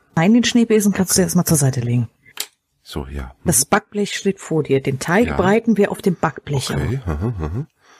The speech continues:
Speaker 1: Ja,
Speaker 2: Meinst du
Speaker 1: schön,
Speaker 2: mit,
Speaker 1: schön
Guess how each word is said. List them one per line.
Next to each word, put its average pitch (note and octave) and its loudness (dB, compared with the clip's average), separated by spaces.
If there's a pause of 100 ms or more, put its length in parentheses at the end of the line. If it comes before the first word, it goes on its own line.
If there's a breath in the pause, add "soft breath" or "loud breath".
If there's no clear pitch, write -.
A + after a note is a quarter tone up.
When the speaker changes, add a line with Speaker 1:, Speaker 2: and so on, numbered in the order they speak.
(1600 soft breath)
Speaker 1:
Ja, B3 6
Speaker 2:
Meinst B3+ -4
du - 0
Speaker 1:
schön, A#3+ 4 (100)
Speaker 2:
mit, - -14
Speaker 1:
schön G3+ -2